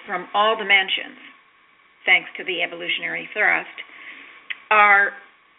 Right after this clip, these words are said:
reaching for that higher heart consciousness. And this makes the energy not only important, but more available than it has been on this planet before now. And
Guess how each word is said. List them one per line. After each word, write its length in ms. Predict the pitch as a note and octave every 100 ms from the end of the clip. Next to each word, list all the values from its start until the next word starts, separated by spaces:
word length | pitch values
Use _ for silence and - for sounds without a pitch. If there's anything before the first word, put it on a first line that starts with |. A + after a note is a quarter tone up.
| F#3+
reaching 480 | A3+ B3+ B3+ B3 G#3+ -
for 520 | G3+ F3+ E3 D#3+ E3 - -
that 400 | F3 F3+ E3+ E3+ - - -
higher 340 | - F#3+ F#3 F3
heart 220 | F3 E3 -
consciousness. 680 | D#3 D#3+ - - - - - - - -
And 360 | F#3 F#3 F3+ - - - - - F#3
this 160 | A3+ A3+
makes 320 | A3+ G#3 G#3 -
the 160 | G3 F#3
energy 720 | G3+ G3 F#3+ F#3+ F3+ E3+ E3+ - _ -
not 360 | G3+ A3 C#4 -
only 360 | A3+ A3+ G#3+ F3 -
important, 880 | D#3+ - - C#4+ C#4+ E4+ - C4 - - - - -
but 440 | A3 - - -
more 400 | G#3 A3+ C4 C#4+
available 1160 | - G#3 E3+ E3 A3 B3+ D4+ C#4+ A#3+ F3+ C3+ - - _ _ _ _ -
than 200 | A3 G#3+
it 140 | G3+
has 320 | - A3 G#3+ G#3
been 360 | G#3+ F#3+ F#3 - - _ -
on 180 | F#3 F3+
this 100 | F#3 -
planet 340 | F3+ F3 F3 -
before 400 | F#3 - G3 F3+
now. 340 | D#3+ D3 D3+ - _ -
And 120 | G3